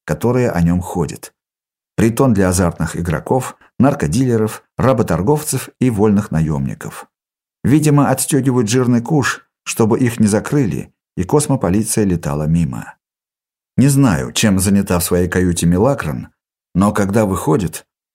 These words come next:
у меня челюсть отпадает до пола. Ну, то есть отпала бы,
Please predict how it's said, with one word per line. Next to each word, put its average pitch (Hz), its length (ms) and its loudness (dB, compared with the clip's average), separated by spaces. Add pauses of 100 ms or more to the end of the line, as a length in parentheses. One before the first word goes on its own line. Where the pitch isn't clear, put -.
у 101 80 0
меня 127 300 4
челюсть 131 420 0
отпадает 80 500 -2
до 85 120 -2
пола. 71 520 -10 (760)
Ну, 254 140 4
то 147 120 0
есть 135 220 2
отпала 107 460 -2
бы, 58 260 -10